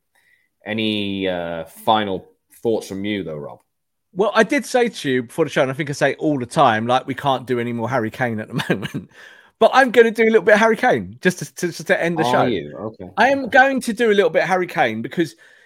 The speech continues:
Speaker 2: if Harry Kane was just cruising towards the end of the season, then, like, we'd be like, "Mm, okay, it's nothing really to talk about."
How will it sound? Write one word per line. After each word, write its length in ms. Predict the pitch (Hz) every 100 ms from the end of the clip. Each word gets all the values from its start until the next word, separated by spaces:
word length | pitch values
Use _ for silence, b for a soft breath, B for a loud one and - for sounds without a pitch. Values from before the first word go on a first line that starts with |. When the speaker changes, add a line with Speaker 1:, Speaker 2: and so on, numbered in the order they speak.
| -
Speaker 2:
if 100 | 285
Harry 240 | 269 233
Kane 280 | - 214 165
was 120 | 147
just 180 | - 151
cruising 400 | - 180 135 131
towards 260 | 131 143 127
the 60 |
end 80 | 131
of 60 | 127
the 40 |
season, 400 | 160 156 110 120
then, 260 | 131 139 147
like, 200 | 143 175
we'd 180 | 170
be 120 | 180 170
like, 240 | 165 -
"Mm, 240 | 147 165 175
okay, 220 | 151 151
it's 80 | 165
nothing 260 | 156 143
really 220 | 139 135
to 180 | 123 -
talk 180 | 208 202
about." 360 | - 110 98